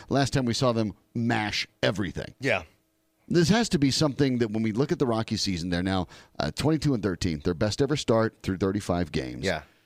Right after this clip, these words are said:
Speaker 1: It feels different, probably because this talent, we haven't kind of seen this in the Rockies rotation from homegrown guys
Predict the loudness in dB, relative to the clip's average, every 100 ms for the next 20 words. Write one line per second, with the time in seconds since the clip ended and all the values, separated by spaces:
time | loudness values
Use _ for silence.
0 | _ _ _ _ _ _ _ -4 -4 -2
1 | 2 4 4 0 2 2 2 2 0 -2
2 | -8 -14 _ -6 0 4 4 4 2 0
3 | 2 2 2 0 -6 -16 _ _ -10 2
4 | 2 2 -2 -2 -2 -2 0 0 0 0
5 | -2 -2 -2 0 0 -2 0 0 0 0
6 | -2 0 0 -2 -4 -6 -4 -2 0 0
7 | 2 2 2 2 2 -2